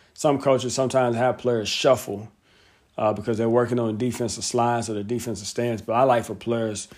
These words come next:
to actually run. Um, but these are some of the things I look at.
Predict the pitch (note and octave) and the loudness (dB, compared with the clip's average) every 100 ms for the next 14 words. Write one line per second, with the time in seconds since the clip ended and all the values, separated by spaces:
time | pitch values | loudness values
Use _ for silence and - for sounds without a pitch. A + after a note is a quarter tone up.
0 | - - _ - B2+ B2 A2+ A2+ G#2+ G2+ | -20 -20 _ -6 0 2 2 0 0 2
1 | A#2+ A#2 G#2 G#2 - _ _ _ _ - | 4 4 0 -6 -14 _ _ _ _ -2
2 | A2 A2 G2+ F2+ F2+ _ _ _ _ _ | 2 2 2 -2 -10 _ _ _ _ _
3 | _ _ _ - C3 B2 D#3+ D3+ D3+ D3 | _ _ _ 0 2 6 6 6 2 2
4 | C3+ C#3+ C3 B2 B2+ C#3+ G#2 E2+ | 2 2 4 4 2 0 -4 -10